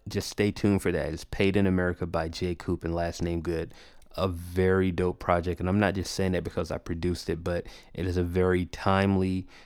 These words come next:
album that I think is gonna touch the souls of, of many people, uh, that listen to it. So, uh, be on the lookout for that. I, I will, uh, give more, uh, information as the time, uh, becomes available to do so,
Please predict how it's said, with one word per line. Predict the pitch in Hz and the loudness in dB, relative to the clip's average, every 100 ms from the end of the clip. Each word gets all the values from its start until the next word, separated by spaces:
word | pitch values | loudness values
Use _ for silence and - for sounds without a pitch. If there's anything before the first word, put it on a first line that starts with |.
| - | -4
album | - 90 90 87 87 87 - | 4 6 6 4 0 -2 -4
that | 95 87 | -2 -2
I | 87 | -2
think | 98 87 | -4 -2
is | 85 | -2
gonna | 85 85 | -2 0
touch | 92 85 | -2 -2
the | 85 | -4
souls | - 85 87 90 | -2 0 0 -2
of, | 80 - | -6 -8
of | 95 | -2
many | 90 98 90 | 2 4 4
people, | - 95 - 80 - - - - | 2 0 0 -6 -8 -20 -12 -4
uh, | 82 80 | -2 0
that | - 82 95 | 0 0 2
listen | 92 - 82 | 0 0 -4
to | - 78 | 0 -2
it. | - | -2
So, | - 85 82 | 0 0 0
uh, | 85 82 | -2 -4
be | 92 127 | 0 4
on | 175 180 | 4 4
the | |
lookout | 139 135 113 | 2 2 2
for | - | 2
that. | 98 90 | 0 4
I, | 101 - | 4 4
I | 113 | 2
will, | 113 127 123 120 - - - | 2 2 2 -2 -12 -20 -6
uh, | 104 92 | 0 2
give | 92 104 95 | 2 2 2
more, | 98 110 110 107 104 - | 4 6 6 4 0 -2
uh, | 95 95 - - - | -4 -4 -6 -6 -6
information | 107 - 101 104 - 101 | -4 2 4 4 2 0
as | 90 | 0
the | - | -2
time, | 92 - 95 90 90 - - - - | -2 2 2 2 0 -6 -18 -20 -10
uh, | - 85 - - | -6 -4 -6 -4
becomes | 101 - 98 92 92 - | -6 2 4 4 2 0
available | 87 95 95 98 95 92 | 0 4 6 4 2 0
to | - | -2
do | 85 95 110 | -2 4 4
so, | - 120 117 | 4 2 0